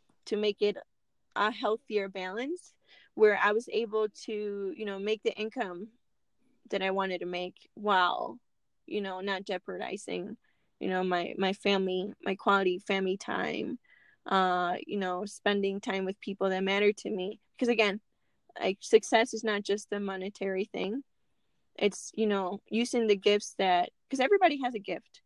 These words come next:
Like, I believe this one hundred percent. You have a gift. I have a gift. Uh, people that are listening, they have a gift. Everybody has a gift.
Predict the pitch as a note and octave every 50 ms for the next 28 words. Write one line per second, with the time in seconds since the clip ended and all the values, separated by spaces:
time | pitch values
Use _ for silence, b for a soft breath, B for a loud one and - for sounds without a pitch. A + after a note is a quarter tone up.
0 | _ _ _ _ _ A#3 A#3 A#3+ B3+ A#3+ B3+ C4 A#3+ G#3+ G#3+ - - - A#3+ A#3+
1 | - - _ - - G3+ G#3 B3 G#3+ F#3+ F#3+ - - - - - - F#2+ - -
2 | - - G#3 A3 A#3 B3 A#3 G#3 G#3 G3+ A3 G#3 G3+ G3+ - - - F3 G#3 G#3
3 | F#3+ F3 F3+ F#3+ F#3 F3+ F3+ - - - - b b b b b b b b b
4 | - G3 F#3 F3 F3 - - - - _ G3+ - G#3+ G3+ G3+ G3+ G3 F#3+ F3+ F3+
5 | F3 F3 F3+ G3+ A3 - - G3+ G#3 G3 G3 G#3 G#3+ - G#3+ G#3+ G#3 G3+ G3+ G3
6 | - - F#3+ - A3+ A3+ A#3+ A#3+ A3+ A#3+ A#3+ G#3+ A3 A3 G3 - G3+ F#3 - _
7 | _ -